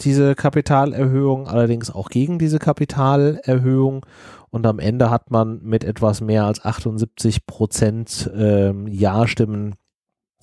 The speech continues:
diese Kapitalerhöhung beschlossen. Das heißt, äh, der,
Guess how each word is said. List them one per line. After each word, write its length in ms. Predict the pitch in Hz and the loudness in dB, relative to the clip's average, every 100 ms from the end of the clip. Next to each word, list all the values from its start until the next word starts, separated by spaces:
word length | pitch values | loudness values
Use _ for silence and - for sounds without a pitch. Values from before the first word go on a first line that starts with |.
| - | -6
diese 220 | 107 104 107 | 0 0 0
Kapitalerhöhung 1300 | - 110 - 101 104 - 104 98 104 101 101 101 - - - - - _ | 0 -2 0 0 0 0 -2 0 0 0 -2 -6 -14 -20 -20 -20 -20 _
beschlossen. 600 | 120 104 131 143 151 135 | -2 2 2 2 -2 0
Das 180 | 120 110 | 0 2
heißt, 640 | 110 113 113 - - - - | 2 4 2 -2 -10 -6 -2
äh, 160 | 107 | 0
der, 600 | 110 104 101 98 101 - | 2 2 2 2 -2 -8